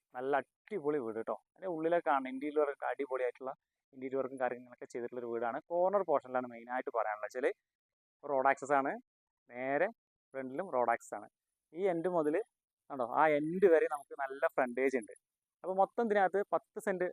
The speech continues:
സ്ഥലമാണ് വരുന്നത് കേട്ടോ. ഈ പത്ത് സെന്റ് സ്ഥലവും അതുപോലെ തന്നെ ഏകദേശം രണ്ടായിരത്തി മുന്നൂറ് സ്ക്വയർ ഫീറ്റ് നമുക്ക് already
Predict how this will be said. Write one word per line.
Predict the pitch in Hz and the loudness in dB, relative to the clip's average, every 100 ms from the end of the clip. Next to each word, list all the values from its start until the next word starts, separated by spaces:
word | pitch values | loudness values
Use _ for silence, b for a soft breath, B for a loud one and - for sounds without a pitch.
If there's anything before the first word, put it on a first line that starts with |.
| 151 | -6
സ്ഥലമാണ് | - 135 139 151 139 | -10 -2 4 4 4
വരുന്നത് | 113 110 117 | 0 -4 -10
കേട്ടോ. | 120 | -10
ഈ | 143 135 | -8 -8
പത്ത് | - 175 | -8 -8
സെന്റ് | 180 185 185 | -2 -2 -2
സ്ഥലവും | - 139 135 156 220 143 | -2 0 4 4 4 4
അതുപോലെ | 139 143 | 2 2
തന്നെ | 143 135 | 0 0
ഏകദേശം | 147 156 190 _ _ _ - | -2 -4 -8 _ _ _ -6
രണ്ടായിരത്തി | 151 160 175 175 - 196 202 165 | 2 6 6 6 2 2 2 2
മുന്നൂറ് | 160 165 175 175 185 - | -2 0 0 4 4 4
സ്ക്വയർ | 160 143 135 | 4 2 2
ഫീറ്റ് | 165 165 | -2 0
നമുക്ക് | 147 139 143 | 0 4 4
already | 135 139 | 6 4